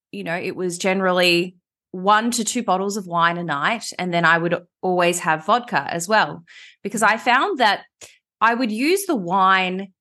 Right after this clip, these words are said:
as a presentation. That's what I would drink, uh, in front of my partner. If I was at, at my parents' home, I would be drinking that glass of wine, but the wine didn't give me the effect. It didn't give me the relief. It wasn't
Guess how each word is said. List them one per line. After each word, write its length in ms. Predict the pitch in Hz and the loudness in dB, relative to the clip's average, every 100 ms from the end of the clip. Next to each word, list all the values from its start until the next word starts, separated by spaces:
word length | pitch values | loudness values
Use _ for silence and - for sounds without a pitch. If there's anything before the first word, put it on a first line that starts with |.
| _ | _
as 140 | 202 196 | -6 -6
a 40 | |
presentation. 840 | - 233 196 180 208 175 196 320 403 - - | 0 0 2 -2 0 0 0 -2 -4 -8 -4
That's 200 | 208 240 | -2 0
what 140 | 285 285 | 0 2
I 120 | 226 | 2
would 200 | 202 175 | 0 -6
drink, 440 | 190 190 190 - _ - | -6 -6 -8 -14 _ -14
uh, 100 | 120 - | -10 -8
in 140 | 196 185 | -8 -8
front 240 | 208 196 | -4 -4
of 100 | 175 | -2
my 120 | 160 | -4
partner. 680 | 170 277 247 247 226 214 214 | -2 2 2 2 2 2 2
If 160 | 190 190 | 0 -2
I 140 | 170 | -2
was 280 | 170 170 - | -2 -6 -4
at, 140 | 170 - - - | -6 -6 -8 -8
at 180 | 175 | -6
my 120 | 180 170 | -6 -4
parents' 480 | 226 226 240 240 | 2 4 4 0
home, 300 | 233 220 214 | 2 2 4
I 60 | 196 | 2
would 160 | 185 185 | 0 -6
be 100 | 196 | -4
drinking 340 | 208 202 202 | -4 -4 -4
that 140 | 180 | -4
glass 280 | 175 165 170 | 0 -2 -2
of 80 | 170 | -6
wine, 340 | 180 190 180 | 0 2 2
but 160 | 180 180 | -2 -6
the 100 | 190 | -6
wine 520 | 175 185 196 269 311 | -2 2 4 4 0
didn't 240 | 240 208 196 | -4 -6 -8
give 160 | 185 | -10
me 140 | 180 170 | -10 -8
the 120 | 151 | -8
effect. 720 | 156 - 175 285 - - - - - | -10 -4 -2 -2 -6 -14 -14 -16 -10
It 80 | 185 | -4
didn't 200 | 214 254 | 0 2
give 140 | 220 | 2
me 120 | 196 180 | 0 0
the 120 | 165 | 0
relief. 480 | 151 151 156 330 - | -2 0 0 0 -2
It 100 | - | -2
wasn't 300 | 190 214 | 0 -2